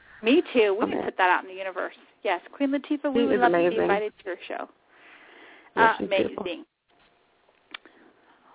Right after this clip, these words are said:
Speaker 1: Yes, I love
Speaker 2: If
Speaker 1: that
Speaker 2: you
Speaker 1: holiday
Speaker 2: have a
Speaker 1: show
Speaker 2: topic
Speaker 1: that she
Speaker 2: or
Speaker 1: did.
Speaker 2: Oh, I didn't see that one.
Speaker 1: Go.
Speaker 2: I'm gonna have to, I'm gonna go on that
Speaker 1: Go.
Speaker 2: print on demand. Everything's on demand anymore. If you have a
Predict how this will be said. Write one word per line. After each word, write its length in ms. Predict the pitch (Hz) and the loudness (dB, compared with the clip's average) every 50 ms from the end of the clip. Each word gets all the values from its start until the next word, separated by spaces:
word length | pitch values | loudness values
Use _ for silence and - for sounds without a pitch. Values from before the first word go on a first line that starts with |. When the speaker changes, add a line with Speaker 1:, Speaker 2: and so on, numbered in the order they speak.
| _ 285 - | _ -20 -12
Speaker 1:
Yes, 260 | - 359 160 156 - - - - - | -6 -4 -4 -4 -6 -10 -16 -16 -10
I 120 | - - | -6 0
love 140 | 202 202 196 | 4 4 6
Speaker 2:
If 40 | 196 | 6
Speaker 1:
that 80 | 196 - | 4 4
Speaker 2:
you 80 | 170 175 | 4 4
Speaker 1:
holiday 200 | 180 175 175 196 | 4 4 6 4
Speaker 2:
have 100 | 247 - | 4 4
a 80 | 247 - | 2 0
Speaker 1:
show 120 | - - | 0 0
Speaker 2:
topic 160 | - 262 - 254 | 0 0 0 0
Speaker 1:
that 80 | 247 | -2
she 100 | - 254 | -2 -2
Speaker 2:
or 40 | 240 | -4
Speaker 1:
did. 140 | - - - _ _ _ _ _ _ _ _ _ - - - - - - - - - - - | -4 -6 -8 _ _ _ _ _ _ _ _ _ -20 -20 -20 -20 -20 -20 -20 -20 -16 -10 -8
Speaker 2:
Oh, 160 | 101 92 - - _ _ - | -8 -8 -8 -12 _ _ -8
I 120 | - 98 | -6 -6
didn't 260 | 101 - 85 98 98 - | -6 -6 -8 -12 -12 -14
see 80 | - - | -10 -8
that 140 | 87 - | -8 -8
one. 100 | 90 95 | -6 -6
Speaker 1:
Go. 80 | - 202 | -6 -8
Speaker 2:
I'm 80 | 202 190 | -8 -8
gonna 160 | 190 190 101 | -10 -10 -12
have 180 | 196 - _ | -14 -12 _
to, 120 | - 190 - - | -8 -6 -6 -6
I'm 80 | 190 202 | -6 -6
gonna 120 | 214 190 - | -8 -8 -4
go 80 | - - | -2 0
on 100 | - - | 0 0
that 100 | - - | 0 0
Speaker 1:
Go. 120 | - 190 - | 0 -2 0
Speaker 2:
print 220 | - 196 196 - - - _ - | 0 -2 -2 -2 -6 -8 _ 0
on 120 | 180 185 185 | 0 2 2
demand. 420 | 180 180 175 165 165 180 - - - - _ _ _ _ _ _ _ _ _ _ _ _ - | 0 0 0 0 0 0 0 -2 -6 -14 _ _ _ _ _ _ _ _ _ _ _ _ 0
Everything's 320 | 208 247 262 277 294 302 | 2 2 2 0 -2 0
on 140 | 302 247 233 | 0 0 0
demand 360 | 226 226 190 185 170 170 180 | -2 -4 -6 -6 -8 -6 -8
anymore. 380 | 185 180 170 190 185 185 190 196 - - - _ _ _ - - _ _ _ | -10 -10 -10 -10 -10 -10 -12 -12 -16 -20 -20 _ _ _ -20 -20 _ _ _
If 160 | - 262 - | -8 -6 -4
you 140 | - 262 285 | -2 0 2
have 100 | 320 330 | 4 4
a 60 | 427 | 2